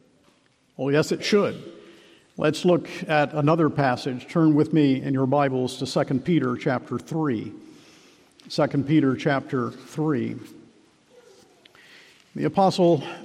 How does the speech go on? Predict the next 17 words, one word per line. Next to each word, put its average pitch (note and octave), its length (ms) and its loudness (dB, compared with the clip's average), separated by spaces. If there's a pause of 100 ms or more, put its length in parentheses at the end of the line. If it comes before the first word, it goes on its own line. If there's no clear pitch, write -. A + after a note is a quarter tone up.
Peter E3+ 340 6
is B2 100 2
making D3+ 500 2
this - 340 0
very D3+ 440 0
point D#3 380 -2 (440)
when B2+ 180 -4
we C3+ 100 2
begin D#3 320 2
reading D#3+ 260 4
at C#3 80 0
verse D#3 420 -2
eight D#3+ 440 -2 (100)
of C3 140 -6
Second C#3 360 -4
Peter C#3 240 -2
three. C3 440 -4